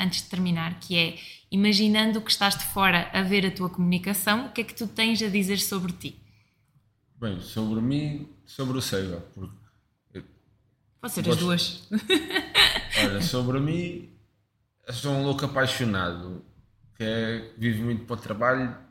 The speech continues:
Speaker 2: mas que gosta muito de expressar aquilo que é, que é a vida.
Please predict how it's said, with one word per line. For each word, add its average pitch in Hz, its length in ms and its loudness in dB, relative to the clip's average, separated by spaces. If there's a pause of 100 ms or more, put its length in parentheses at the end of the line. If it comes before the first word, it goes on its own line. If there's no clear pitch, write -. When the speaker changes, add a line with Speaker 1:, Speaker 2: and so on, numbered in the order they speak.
(220)
Speaker 2:
mas 113 200 -4
que - 80 -10
gosta 120 260 -2
muito 113 200 0
de - 100 -10
expressar 107 380 -4
aquilo 104 260 -4
que 113 120 -8
é, 98 340 -4 (220)
que 110 100 -8
é 107 100 4
a 98 40 2
vida. 82 340 -4